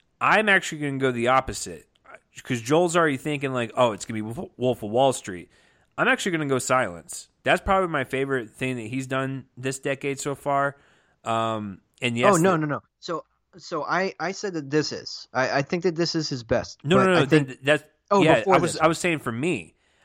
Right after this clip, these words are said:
Speaker 1: I was
Speaker 2: Oh,
Speaker 1: saying that
Speaker 2: oh,
Speaker 1: you
Speaker 2: okay.
Speaker 1: probably thought for me, Wolf of Wall Street was my favorite.
Speaker 2: Okay.
Speaker 1: But
Speaker 2: But
Speaker 1: I, uh,
Speaker 2: Silence is your
Speaker 1: yeah,
Speaker 2: favorite. Okay.
Speaker 1: um, but no, Silence is my,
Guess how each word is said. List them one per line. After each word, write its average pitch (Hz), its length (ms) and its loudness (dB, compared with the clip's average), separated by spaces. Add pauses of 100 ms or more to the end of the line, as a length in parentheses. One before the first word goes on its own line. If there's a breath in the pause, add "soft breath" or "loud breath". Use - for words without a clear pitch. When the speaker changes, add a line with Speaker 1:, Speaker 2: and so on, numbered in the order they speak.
(100)
Speaker 1:
I 135 80 6
was 151 100 4
Speaker 2:
Oh, 202 60 6
Speaker 1:
saying 165 180 6
that 147 100 0
Speaker 2:
oh, 190 120 4
Speaker 1:
you 196 100 4
Speaker 2:
okay. - 60 0
Speaker 1:
probably 160 320 4
thought 139 320 2
for 117 80 -6
me, 139 400 0
Wolf 123 280 -2
of 113 100 -4
Wall 156 220 4
Street 131 180 -6
was 107 180 -6
my 104 140 -8
favorite. 85 480 -10 (440)
Speaker 2:
Okay. 131 420 -8 (140)
Speaker 1:
But 117 400 2
Speaker 2:
But - 60 -2
Speaker 1:
I, 120 140 4
uh, 120 100 0
Speaker 2:
Silence 107 400 0
is 104 140 -16
your 123 80 -2
Speaker 1:
yeah, 107 140 0
Speaker 2:
favorite. 85 160 -12 (140)
Okay. 113 340 -2
Speaker 1:
um, 92 180 -14 (600)
but 139 140 2
no, 127 140 2
Silence 113 460 0
is 98 100 -8
my, 98 300 -8